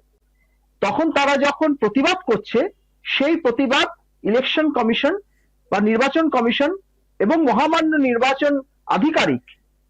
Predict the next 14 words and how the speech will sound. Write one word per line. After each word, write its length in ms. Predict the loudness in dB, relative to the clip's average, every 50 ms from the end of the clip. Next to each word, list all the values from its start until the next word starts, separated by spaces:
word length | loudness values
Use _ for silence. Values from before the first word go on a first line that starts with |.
| _ _ _ _ _ -2
মুখ্য 280 | -2 -2 -2 -2 0 0
নির্বাচনী 480 | 2 2 2 0 0 0 0 2 2
আধিকারিক 680 | 2 2 0 0 0 0 0 2 2 0 -2 -4 _ -20 _ _ _ _ _ _ _ _ _ _ _ _ _ _ _ _ -8
যিনি 260 | -4 -2 0 0 0
দিল্লিতে 440 | 0 0 0 2 0 0 0 -2 -4
বসে 300 | -2 -2 -2 -2 -2 -2
থাকেন 320 | -2 -4 -4 -2 -4 -4
ঠান্ডা 340 | -4 -4 -4 -2 0 0 0
ঘরে, 280 | 0 2 0 0 0 -2 -6 _ _ _ _ _ _ _ _ _ _ _ _ _ _ _ _ _ _ _ _ _ _ _ _ _ _ _ _
তার 320 | -2 0 0 0 -2 -4 -8 -14 _ _ _ _ _ -2
কর্ণগোচর, 680 | -2 0 2 2 0 0 0 0 -2 -2 -2 -6 -6 -6 -8 -14 -16 -16
গোচর 460 | -8 -8 -6 -6 -4 -4 -2 -2 -2
হয় 340 | -4 -4 -2 0 0 0 0
না। 420 | 0 0 0 2 0 0 -2 -4